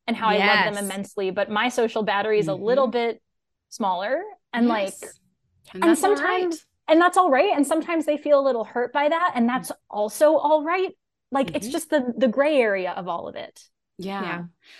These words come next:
Speaker 3: I really appreciate your highlighting of the mind reading aspect because,
Speaker 2: Mm-hmm.
Speaker 3: uh, in terms of the cognitive distortion around it, because it, it really is something that can be,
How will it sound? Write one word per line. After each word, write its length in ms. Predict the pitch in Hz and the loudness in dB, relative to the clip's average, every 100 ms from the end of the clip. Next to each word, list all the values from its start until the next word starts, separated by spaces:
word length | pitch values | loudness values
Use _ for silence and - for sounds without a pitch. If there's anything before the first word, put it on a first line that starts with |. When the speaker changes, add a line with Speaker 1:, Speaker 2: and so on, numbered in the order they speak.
| - - - | -20 -20 -12
Speaker 3:
I 60 | |
really 320 | 208 220 262 269 | -10 -8 -8 -8
appreciate 800 | - - 180 - 185 170 160 | -12 -12 -12 -10 -8 -6 -8
your 400 | 156 165 156 151 - | -8 -8 -8 -10 -14
highlighting 600 | - 175 165 156 147 139 | -12 -10 -8 -10 -10 -14
of 80 | 131 | -12
the 80 | |
mind 360 | 143 139 139 143 | -12 -10 -12 -12
reading 300 | 135 131 127 | -10 -10 -10
aspect 600 | 123 139 - - - _ | -14 -18 -18 -18 -18 _
because, 480 | - - 156 214 202 | -18 -14 -8 -6 -6
Speaker 2:
Mm-hmm. 300 | 202 180 170 | -6 -10 -14
Speaker 3:
uh, 240 | 156 143 139 | -18 -16 -10
in 160 | 156 | -8
terms 380 | 156 160 143 151 | -8 -12 -12 -12
of 180 | 143 - | -14 -14
the 80 | 156 | -16
cognitive 500 | - 143 147 147 139 | -12 -12 -12 -16 -16
distortion 560 | 139 - 143 131 147 | -18 -18 -18 -16 -14
around 300 | 135 135 139 | -12 -12 -12
it, 160 | 143 - | -14 -14
because 360 | 160 175 160 | -14 -12 -12
it, 160 | 165 - | -10 -10
it 160 | 160 156 | -10 -10
really 360 | 165 170 160 | -8 -6 -6
is 240 | 151 147 147 | -6 -8 -10
something 340 | 151 147 139 | -12 -12 -14
that 160 | - - | -14 -14
can 160 | 170 | -10
be, 340 | 156 147 143 | -8 -8 -10